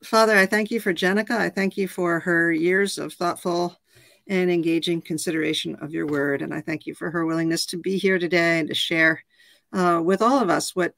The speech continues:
um, what has struck her in the book of Jeremiah as we begin.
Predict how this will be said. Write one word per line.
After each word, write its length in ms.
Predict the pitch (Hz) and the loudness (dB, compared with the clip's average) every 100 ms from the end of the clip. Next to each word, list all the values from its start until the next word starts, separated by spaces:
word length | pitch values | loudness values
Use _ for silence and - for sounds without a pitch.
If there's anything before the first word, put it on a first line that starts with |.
| - | -6
um, 240 | 160 156 - | -4 -4 -2
what 160 | 185 | 0
has 120 | 190 180 | 0 -2
struck 280 | 185 170 | -4 -4
her 280 | - 131 127 - | -2 -4 -4 -6
in 260 | 147 147 - _ | -4 -6 -8 _
the 60 | 147 | -14
book 200 | 147 - | -12 -12
of 60 | |
Jeremiah 480 | 143 147 147 143 139 | -8 -6 -4 -4 -4
as 180 | 143 - | -6 -4
we 80 | 147 | -4
begin. 500 | 147 143 143 139 | -4 -4 -4 -4